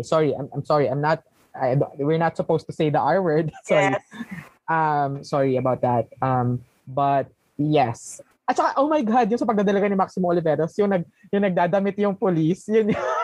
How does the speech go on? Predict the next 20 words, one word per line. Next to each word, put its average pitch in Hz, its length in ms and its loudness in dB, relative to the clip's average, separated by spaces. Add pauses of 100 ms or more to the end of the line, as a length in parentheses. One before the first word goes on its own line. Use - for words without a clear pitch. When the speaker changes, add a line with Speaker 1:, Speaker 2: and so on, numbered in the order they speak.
(1700)
Speaker 1:
yung 302 140 -2
nagsusuot 285 400 2
siya 269 160 2
ng 254 160 0
brief 233 240 2
niya 214 160 2
and 208 80 0
everybody 240 560 2
was 254 80 2
like, 254 160 2
"Oh, 302 1120 2
we're 262 160 2
like 254 160 0
looking 254 320 2
at 254 80 4
our 233 120 4
screens 226 680 0
and 202 160 -2
like, 190 240 2
mm, 277 240 0